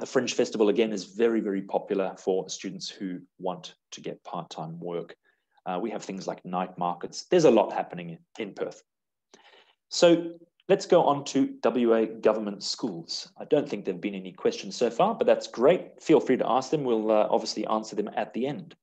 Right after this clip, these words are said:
Let's get stuck into W A government schools. It's a complicated product,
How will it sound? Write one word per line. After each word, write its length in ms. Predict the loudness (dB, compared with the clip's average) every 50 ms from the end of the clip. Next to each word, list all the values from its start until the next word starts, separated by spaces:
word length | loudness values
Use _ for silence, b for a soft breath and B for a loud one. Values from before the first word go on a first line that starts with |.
| _ _ _ _ _ _ _ _ _ _ _ _ _ _ _ _ _ _ 4 4
Let's 180 | 4 4 6
get 140 | 2 2 2
stuck 240 | 4 0 0 2 0
into 180 | -2 -2 0
W 300 | 2 2 4 6 6 6
A 60 | 6 4
government 420 | 4 0 0 -2 -6 -10 -10 -12 _ -10
schools. 520 | -10 -8 -8 -8 -10 -8 -8 -10 -10 -12 _ _ _ _ _ _ _ _ _ _ _ _ _ _ _ _ _ _ -2
It's 160 | -2 0 0
a 40 | -4
complicated 580 | 0 0 -2 0 2 4 4 4 4 2 -2
product, 480 | 0 2 2 2 2 0 -2 -10 -18